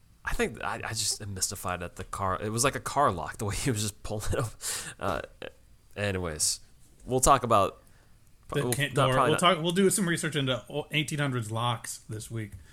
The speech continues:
Speaker 1: Yeah, we won't be talking about that next week probably, but we'll be talking about the whole show in, in full detail, top to bottom, how we felt about it.
Speaker 2: Mm-hmm.
Speaker 1: And that is the finale of, uh, Queen Charlotte.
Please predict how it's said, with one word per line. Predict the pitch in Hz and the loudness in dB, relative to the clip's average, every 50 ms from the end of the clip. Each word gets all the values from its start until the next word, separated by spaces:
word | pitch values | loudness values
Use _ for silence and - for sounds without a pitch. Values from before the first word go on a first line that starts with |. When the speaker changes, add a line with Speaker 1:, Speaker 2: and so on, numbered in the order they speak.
| - - - - | -20 -20 -4 -4
Speaker 1:
Yeah, | 110 90 76 78 | -2 -2 -2 -4
we | 92 107 | -2 2
won't | 123 143 156 127 - | 2 4 2 2 0
be | 139 131 | -2 0
talking | - 127 120 107 107 | 4 4 4 4 4
about | 104 98 87 - | 0 -2 -2 -2
that | 82 71 - - | -4 -8 -8 -10
next | 73 78 - - | -10 -8 -8 -8
week | 80 78 - | -8 -10 -12
probably, | - 71 73 69 78 | -10 -8 -8 -8 -6
but | 87 90 92 | -6 -2 0
we'll | 110 113 113 | 2 2 2
be | 120 117 | 2 2
talking | 110 123 117 110 | 4 4 4 4
about | 113 107 104 - | 4 0 0 -2
the | - | -4
whole | - - 104 107 104 | -6 -4 -2 -2 0
show | - - - 107 104 98 95 95 90 | 0 0 0 2 2 2 2 0 -2
in, | 87 85 69 - | -4 -8 -10 -8
in | - 98 98 | -8 -8 -6
full | - 101 98 98 | -4 -4 -4 -2
detail, | 101 101 98 92 - 101 95 95 92 | -2 -4 -4 -4 -2 -2 -2 -2 -2
top | - - - 104 98 - - | -4 -2 0 0 0 0 -2
to | 95 | -2
bottom, | 85 92 90 90 90 92 90 | -2 0 0 0 0 -2 -4
how | - 92 87 | -4 -4 -4
we | 87 | -4
felt | 87 - 85 80 78 - | -4 -6 -6 -6 -6 -6
about | 82 80 78 73 80 85 | -6 -6 -4 -4 -4 -4
it. | - - - - - - - - - | -6 -6 -12 -20 -20 -20 -18 -10 -4
Speaker 2:
Mm-hmm. | 135 139 143 135 147 156 165 185 202 202 202 - - - - - - - - - - - | -2 0 2 2 2 2 2 2 0 -2 -4 -12 -20 -20 -20 -20 -20 -20 -20 -20 -16 -12
Speaker 1:
And | 95 95 90 90 | -10 -10 -6 -2
that | 95 104 107 | 0 0 2
is | 107 101 92 - 82 | 2 0 0 0 0
the | 95 95 95 95 87 67 - | 2 2 2 2 2 0 -4
finale | - - 101 110 120 127 107 90 | -4 -4 -2 -2 0 0 0 0
of, | 85 80 98 104 90 85 104 | 2 2 0 0 -2 -2 0
uh, | 101 101 104 101 98 | 0 2 2 2 0
Queen | - - - 120 | -2 -6 -8 -6
Charlotte. | 117 - - 95 104 160 110 - - | -6 -4 -4 -2 -2 -2 -4 -4 -6